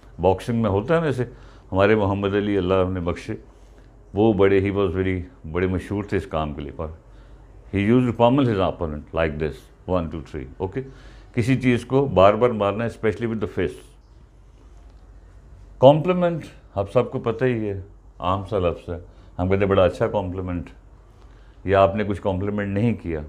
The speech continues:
तारीफ़ करना या किसी चीज़ को क्या करना। अगर आप इसको कॉम्प्लीमेंट, तो आप सबको पता है, बड़ा कॉमन सा लफ्ज़ है,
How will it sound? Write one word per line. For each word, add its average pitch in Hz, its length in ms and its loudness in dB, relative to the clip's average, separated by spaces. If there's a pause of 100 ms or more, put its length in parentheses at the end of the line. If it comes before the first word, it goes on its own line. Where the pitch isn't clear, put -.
(440)
तारीफ़ 90 400 -2
करना 80 500 -6 (500)
या 90 160 2
किसी 90 240 -2
चीज़ 87 180 -4
को 98 140 -4
क्या 101 200 0
करना। 107 360 -2 (1000)
अगर 120 240 6
आप 131 240 8
इसको 113 600 2 (920)
कॉम्प्लीमेंट, 135 640 0
तो 123 420 0 (100)
आप 95 180 -2
सबको 110 260 -4
पता 98 240 -4
है, 101 60 0
बड़ा 95 160 0
कॉमन 98 320 0
सा 117 120 -4
लफ्ज़ 82 340 -6
है, 95 80 -10